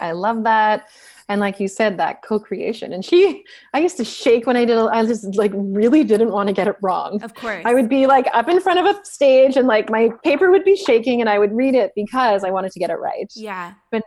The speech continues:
Speaker 1: now having pulled people in and knowing how people wanna hear it, like, I went up and did one last week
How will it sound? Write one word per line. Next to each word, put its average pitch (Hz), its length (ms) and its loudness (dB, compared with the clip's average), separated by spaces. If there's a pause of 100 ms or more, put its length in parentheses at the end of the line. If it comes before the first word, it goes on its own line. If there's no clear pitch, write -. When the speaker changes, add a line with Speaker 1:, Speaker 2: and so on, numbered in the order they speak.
Speaker 1:
now 220 340 2
having 196 360 -6
pulled 190 200 -6
people 202 300 -8
in 185 140 -8
and 170 140 -10
knowing 180 300 -8
how 170 140 -14
people 175 260 -14
wanna 170 300 -12
hear 170 140 -10
it, - 200 -12
like, 190 160 -12 (340)
I 247 100 -4
went 240 120 -4
up 220 100 -6
and 190 120 -10
did 202 100 -2
one 196 160 -6
last 180 260 -10
week 320 300 -2